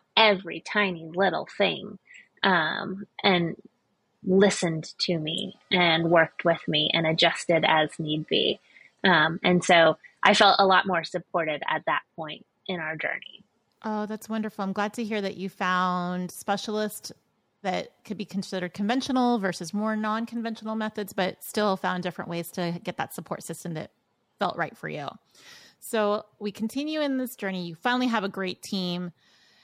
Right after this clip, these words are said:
Speaker 2: I still assume it didn't just happen overnight at this point, though.
Speaker 1: No, no, it di-, unfortunately, um, it didn't. We went through, um, four years total. So we had our first year,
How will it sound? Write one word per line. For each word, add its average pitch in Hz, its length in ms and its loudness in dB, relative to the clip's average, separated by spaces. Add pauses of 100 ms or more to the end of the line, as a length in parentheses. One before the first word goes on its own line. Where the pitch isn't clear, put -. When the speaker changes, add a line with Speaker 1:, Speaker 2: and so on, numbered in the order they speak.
(360)
Speaker 2:
I 196 100 -2 (100)
still 226 260 0
assume 220 280 0
it 185 140 -2 (100)
didn't 180 280 -2
just 180 240 -4
happen 165 360 -4
overnight 151 380 -4
at 151 120 -8
this - 160 -10
point, - 340 -14
though. - 260 -10 (240)
Speaker 1:
No, 170 480 4
no, 196 240 8
it 185 160 4
di-, 208 160 4
unfortunately, 180 1000 0
um, 175 300 2
it 190 140 2
didn't. 160 380 2
We 202 320 6
went 220 340 4
through, 214 640 6
um, 165 400 2 (100)
four 254 220 8
years 254 440 2
total. 175 440 -2 (120)
So 185 500 2
we 180 320 0
had 190 220 0
our 180 220 2
first 196 400 0
year, 180 380 2